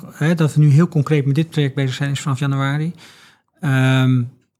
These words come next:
nee, tegenslagen niet. Het is wel zo dat je uit enthousiasme, ehm, eh, allerlei ideeën kunt hebben. Eh, maar dat wil niet zeggen dat de ander meteen de ideeën die jij in je hoofd hebt zitten ook meteen overpakken. Eh, Herman Vinkers heeft zo'n uitspraak, eh, eh,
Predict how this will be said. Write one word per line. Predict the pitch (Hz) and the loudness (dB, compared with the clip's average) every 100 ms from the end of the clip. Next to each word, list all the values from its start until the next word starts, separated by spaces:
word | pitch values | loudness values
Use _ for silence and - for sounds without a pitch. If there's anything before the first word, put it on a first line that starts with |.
| 147 147 165 | -14 -6 0
nee, | 139 131 | 2 2
tegenslagen | 156 160 147 151 131 147 | 2 0 0 -2 0 2
niet. | 185 - - | 2 0 -8
Het | - 135 131 | -8 -6 -2
is | 123 | 0
wel | 151 | 0
zo | 156 143 | 0 -2
dat | 131 | -2
je | 139 | -4
uit | 131 | -6
enthousiasme, | 139 131 127 147 160 135 107 101 - _ - | -4 -2 0 0 0 -2 -4 -6 -16 _ -8
ehm, | 120 117 113 113 - _ _ _ - - - _ _ _ _ _ | -4 -2 -4 -4 -10 _ _ _ -20 -20 -20 _ _ _ _ _
eh, | 120 117 113 113 110 110 110 - | -6 -4 -4 -4 -6 -6 -6 -2
allerlei | 147 135 | 0 2
ideeën | 131 135 170 | 2 2 2
kunt | 160 135 | 0 -4
hebben. | 110 107 135 180 _ _ _ | -4 -8 -8 -8 _ _ _
Eh, | 135 127 | -6 -4
maar | 123 143 | 0 0
dat | 143 | 2
wil | 143 | 0
niet | 143 | 0
zeggen | 151 143 | -2 -2
dat | 135 131 - | -2 -4 -4
de | - | -6
ander | 151 165 147 | 0 0 2
meteen | 139 139 139 135 | 0 -2 -2 -2
de | 143 | -2
ideeën | 151 147 143 135 | -2 0 0 2
die | 139 | 2
jij | 151 | 2
in | 151 | 2
je | 139 | 2
hoofd | 156 - | 0 -2
hebt | 131 | -6
zitten | 123 - | -6 -6
ook | 131 | -8
meteen | 123 127 | -4 -4
overpakken. | 135 147 - 117 - 110 - - _ _ _ _ | -4 -6 -6 -10 -8 -12 -14 -20 _ _ _ _
Eh, | 127 | -4
Herman | 120 127 127 135 | -2 0 2 2
Vinkers | 127 170 160 131 | 2 2 2 0
heeft | 127 117 | -2 -4
zo'n | - - | -6 -6
uitspraak, | 127 131 - 123 120 117 | -2 -4 -2 0 0 -4
eh, | 135 123 127 | -6 -4 -2
eh, | 123 | -4